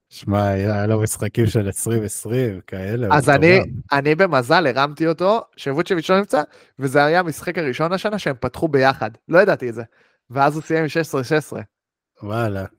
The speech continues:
Speaker 2: כן. אז, אה,
Speaker 1: <laughs>
Speaker 2: הם עשו את זה, האמת זה היה מעניין, הם עשו את זה נגד מינסוטה.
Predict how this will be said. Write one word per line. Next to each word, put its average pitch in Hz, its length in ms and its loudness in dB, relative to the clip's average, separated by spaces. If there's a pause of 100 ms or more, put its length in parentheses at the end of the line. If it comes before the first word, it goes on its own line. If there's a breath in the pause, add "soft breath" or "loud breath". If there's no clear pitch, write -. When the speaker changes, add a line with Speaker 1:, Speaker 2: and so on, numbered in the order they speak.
(160)
Speaker 2:
כן. 117 240 -8 (580)
אז, 107 160 -20
אה, 110 200 -20 (680 soft breath)
Speaker 1:
<laughs> 156 80 2
Speaker 2:
הם 151 100 4
עשו 185 260 4
את 220 60 4
זה, 156 100 4
האמת 151 200 0
זה 175 60 2
היה 175 100 4
מעניין, 165 400 -2
הם 120 120 -10
עשו 160 200 -6
את 170 60 -4
זה 160 80 -4
נגד 156 260 -6
מינסוטה. 131 500 -2